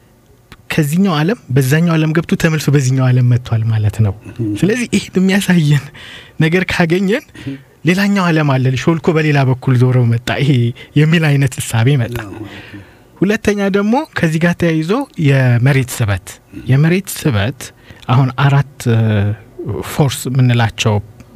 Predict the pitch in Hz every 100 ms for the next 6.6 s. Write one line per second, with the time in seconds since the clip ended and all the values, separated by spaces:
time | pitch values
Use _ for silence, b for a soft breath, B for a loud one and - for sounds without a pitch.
0 | 117 117 113 - 143 123 - 117 165 202
1 | 127 120 107 - - - - B B B
2 | B B B - 117 113 - - 120 123
3 | - 127 120 117 113 143 202 226 196 127
4 | 120 123 196 - _ 113 110 - B B
5 | - 123 127 139 - 117 127 156 151 135
6 | 123 120 113 113 151 -